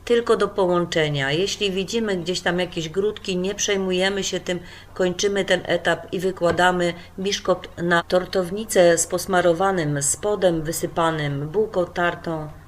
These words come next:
U mnie duża tortownica, średnica dwadzieścia osiem centymetrów. Boków, y,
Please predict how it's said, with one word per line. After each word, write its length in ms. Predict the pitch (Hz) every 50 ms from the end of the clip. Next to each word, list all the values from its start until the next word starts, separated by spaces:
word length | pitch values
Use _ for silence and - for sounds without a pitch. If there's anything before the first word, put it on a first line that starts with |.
| - - - - - - - - - - - - - - - -
U 100 | 233 226
mnie 280 | 226 220 220 208 190
duża 400 | 165 151 156 180 196 196 202 180
tortownica, 720 | - - 170 165 - 180 170 160 185 208 208 - - 175 170
średnica 560 | 165 - - 160 165 160 165 185 180 - 180
dwadzieścia 640 | 165 147 165 160 156 165 156 - - 165 156 147 -
osiem 440 | - - 185 - - 170 170 170 - - 151 160 160
centymetrów. 920 | - - 180 175 175 175 180 175 190 196 196 196 - 196 185 185 190 - - - - - - -
Boków, 440 | 175 208 233 233 - 226 - -
y, 360 | - - 180 180 180 180 175